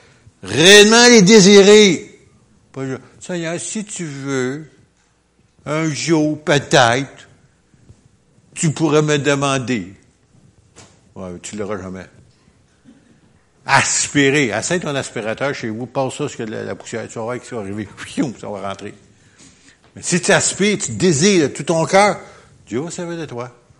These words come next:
Et qu'est-ce qui arrive ? Ça va bénir l'assemblée. Et en même temps, souvent, le Seigneur peut servir de toi pour te parler.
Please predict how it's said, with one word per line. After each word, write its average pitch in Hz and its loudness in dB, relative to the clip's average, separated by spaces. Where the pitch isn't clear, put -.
Et 113 -6
qu'est-ce - -4
qui 131 0
arrive ? 170 0
Ça 120 -6
va 110 -4
bénir 123 -8
l'assemblée. 117 -12
Et 117 -4
en 123 -4
même 135 -4
temps, 175 -8
souvent, 151 -8
le 156 -8
Seigneur 139 -8
peut 127 -12
servir 139 -6
de 117 -6
toi 147 -10
pour 113 -14
te 113 -14
parler. 95 -14